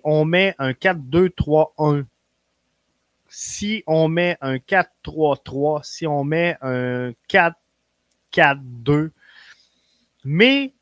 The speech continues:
qu'on demande aux joueurs de jouer le même système qu'on joue là, de, de réaliser la même animation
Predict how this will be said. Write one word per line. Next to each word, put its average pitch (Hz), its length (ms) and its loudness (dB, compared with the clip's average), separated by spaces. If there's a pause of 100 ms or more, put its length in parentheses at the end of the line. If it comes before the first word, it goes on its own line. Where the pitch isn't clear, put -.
(120)
qu'on 180 200 2
demande 196 540 4 (120)
aux 180 240 0
joueurs 165 800 -2
de 135 200 0
jouer 143 380 -2
le 143 220 0
même 180 300 0
système 185 760 -6
qu'on 139 180 -4
joue 127 220 -6
là, 143 240 0 (180)
de, 135 280 -8
de 147 180 -2
réaliser 196 1080 0
la 143 200 2
même 196 340 -2 (140)
animation 185 1000 0